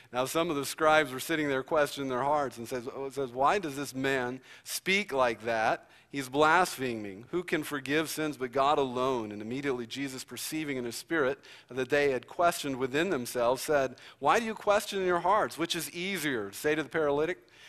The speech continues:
uh, 'Your sins are forgiven,' or say, 'Rise, take up your bed and walk'? But that you may know the Son of Man has authority to forgive sins," he said to the paralytic, "sa-, I say to you,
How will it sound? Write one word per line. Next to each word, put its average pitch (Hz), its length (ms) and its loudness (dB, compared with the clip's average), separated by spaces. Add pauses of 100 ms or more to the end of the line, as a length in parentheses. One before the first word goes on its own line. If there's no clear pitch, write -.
(160)
uh, 123 220 -2
'Your 127 140 -4
sins 175 400 0
are 160 80 0
forgiven,' 156 520 2
or 143 180 2
say, 151 280 4
'Rise, 147 480 4
take 170 220 -2
up 151 80 -2
your 139 100 -4
bed 135 220 4
and 131 100 -2
walk'? 135 340 4
But 120 120 -8
that 147 200 0
you 170 80 -4
may 165 220 2
know 147 420 4
the 156 120 -4
Son 165 260 -2
of 160 80 -2
Man 151 220 -2
has 135 140 -4
authority 170 500 -2
to 165 60 -12
forgive 156 340 -2
sins," 123 480 -4
he 120 100 -12
said 139 280 0
to 143 60 -8
the 131 100 -10
paralytic, 131 580 -4 (580)
"sa-, - 340 -2
I 135 140 2
say 165 300 2
to 160 80 -8
you, 143 300 -2